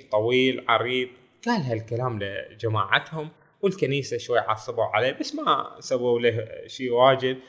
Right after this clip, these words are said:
يعني قالوا له: "قعد في بيتكم، ولا تقعد تطلع، تقعد ت-، ت-، هذا تفسدنا، وتقول لنا هالبلاوي ت-، هالأمور الشبهات"،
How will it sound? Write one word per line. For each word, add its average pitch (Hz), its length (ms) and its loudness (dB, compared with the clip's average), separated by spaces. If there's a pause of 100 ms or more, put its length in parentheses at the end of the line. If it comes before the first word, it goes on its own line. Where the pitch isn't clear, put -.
(400)
يعني 196 220 -2
قالوا 175 280 6
له: 165 180 4
"قعد - 220 0
في - 160 -16
بيتكم، 107 540 0
ولا 151 140 -2
تقعد - 480 -18
تطلع، - 420 -12
تقعد 110 500 -10
ت-، 117 340 -6 (360)
ت-، 117 220 -2
هذا 120 580 4 (140)
تفسدنا، 123 840 -2
وتقول 117 360 -2
لنا 117 320 0
هالبلاوي 113 640 4
ت-، - 320 -14 (380)
هالأمور 113 880 -4 (460)
الشبهات"، 117 680 2